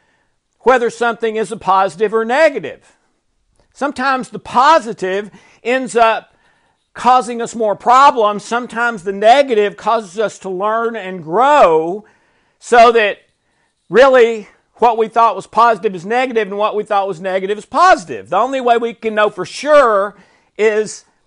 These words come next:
as time passes and God is able to do his work in our life through love, which is how our brain and nervous system is built, for love,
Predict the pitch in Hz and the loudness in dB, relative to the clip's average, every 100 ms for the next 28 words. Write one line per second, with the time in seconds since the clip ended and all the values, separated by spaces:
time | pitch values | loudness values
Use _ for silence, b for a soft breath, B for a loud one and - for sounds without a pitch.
0 | _ _ - 180 170 - - 247 294 311 | _ _ -8 -6 -6 -14 -6 0 2 0
1 | - 202 175 160 - 175 180 208 180 180 | -2 -2 -2 -4 -8 -10 -10 -12 -12 -2
2 | 196 226 254 247 226 214 202 202 202 202 | 2 4 4 2 -2 -2 0 0 -2 -6
3 | b b b 202 180 214 247 254 220 240 | b b b -14 -8 -6 -6 -6 -4 -6
4 | 175 196 240 233 196 - 180 202 190 175 | -4 2 6 6 4 -2 -10 -6 -4 -4
5 | 175 180 240 226 165 175 _ b b b | -4 0 2 2 0 -4 _ b b b
6 | _ 208 220 220 208 196 202 _ _ _ | _ 0 4 4 4 2 -4 _ _ _
7 | 160 175 165 117 71 _ _ _ _ _ | -2 2 2 0 -6 _ _ _ _ _
8 | _ _ - 180 151 214 214 247 214 208 | _ _ -20 -14 -4 -4 -4 -6 0 2
9 | 202 185 190 196 220 214 190 185 185 - | 4 2 2 0 0 -4 -4 -4 -4 -8
10 | 185 - 180 170 165 - 160 135 110 - | -10 -10 -10 -10 -12 -6 -4 -4 -8 -8
11 | 170 160 170 202 226 240 226 | -6 0 2 4 4 2 -2